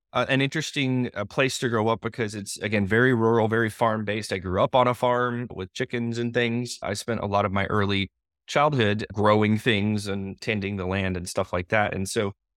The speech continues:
in a small town like that, there's not a whole lot of opportunities to excel, um, academically back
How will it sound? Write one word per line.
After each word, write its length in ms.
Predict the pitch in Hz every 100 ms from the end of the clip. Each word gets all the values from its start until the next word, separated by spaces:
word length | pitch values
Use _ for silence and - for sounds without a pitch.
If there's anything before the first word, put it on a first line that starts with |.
| _
in 80 | 135
a 20 |
small 240 | 139 196 214
town 240 | 156 156
like 160 | 196 160
that, 220 | 147 131
there's 160 | 131 135
not 120 | 135
a 60 |
whole 240 | 120 139 135
lot 160 | 131
of 80 | 123
opportunities 720 | 117 113 107 135 120 110 107 -
to 220 | 127 107 101
excel, 640 | 104 - - 110 107 107
um, 220 | 98 98
academically 580 | 101 101 107 113 110 104
back 220 | 95 98